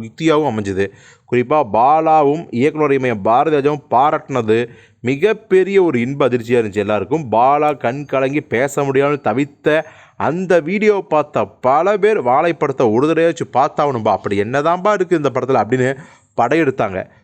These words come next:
So அதன் விளைவா பார்த்தீங்கன்னா படம் மிகப்பெரிய வெற்றி அடைஞ்சது. அதே சமயத்துல விமர்சகர்கள் கொண்டாடினாலும் ஒரு சில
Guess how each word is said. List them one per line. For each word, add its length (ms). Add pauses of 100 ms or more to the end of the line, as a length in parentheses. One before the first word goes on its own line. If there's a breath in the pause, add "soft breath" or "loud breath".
(120)
So 60 (140)
அதன் 240
விளைவா 200
பார்த்தீங்கன்னா 460
படம் 300
மிகப்பெரிய 640 (120)
வெற்றி 240
அடைஞ்சது. 320 (220)
அதே 140 (140)
சமயத்துல 460 (380 loud breath)
விமர்சகர்கள் 640
கொண்டாடினாலும் 600 (380)
ஒரு 280 (120)
சில 160